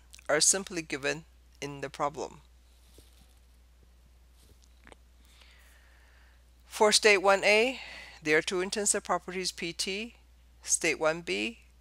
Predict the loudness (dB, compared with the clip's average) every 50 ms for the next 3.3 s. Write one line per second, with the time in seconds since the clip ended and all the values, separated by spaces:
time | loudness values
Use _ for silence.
0 | _ -20 -14 -8 -4 -4 -4 -4 -4 -4 -4 -2 -2 -2 -2 -2 -2 -2 -2 -2
1 | -6 -10 -8 -8 -8 -8 -8 -8 -6 -4 -2 -2 -2 -2 -4 -4 -4 -4 -4 -6
2 | -10 _ _ _ -20 -20 -20 -20 -20 _ -10 -8 -6 -2 0 0 0 -2 -4 -6
3 | -6 -6 -6 -8 -10 -14